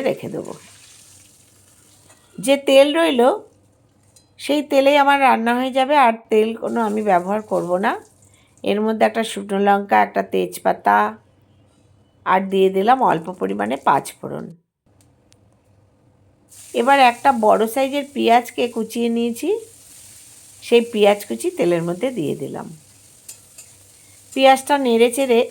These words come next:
একটু নরম করে নেব। দেখো,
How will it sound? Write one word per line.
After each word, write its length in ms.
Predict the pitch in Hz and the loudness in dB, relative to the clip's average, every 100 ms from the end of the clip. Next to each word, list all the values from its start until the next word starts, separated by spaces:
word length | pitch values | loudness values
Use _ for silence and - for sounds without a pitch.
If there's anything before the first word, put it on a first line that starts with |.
| 226 | -4
একটু 180 | 214 285 277 | -6 -6 0
নরম 280 | 220 170 175 180 | 2 2 0 0
করে 180 | 175 156 147 | 0 0 -2
নেব। 140 | 135 135 165 - _ _ _ _ _ _ - _ _ _ _ _ _ _ _ _ _ - _ _ _ - - - _ - _ _ _ _ | -4 -8 -10 -16 _ _ _ _ _ _ -20 _ _ _ _ _ _ _ _ _ _ -20 _ _ _ -20 -20 -20 _ -20 _ _ _ _
দেখো, 340 | 185 208 208 | 0 0 0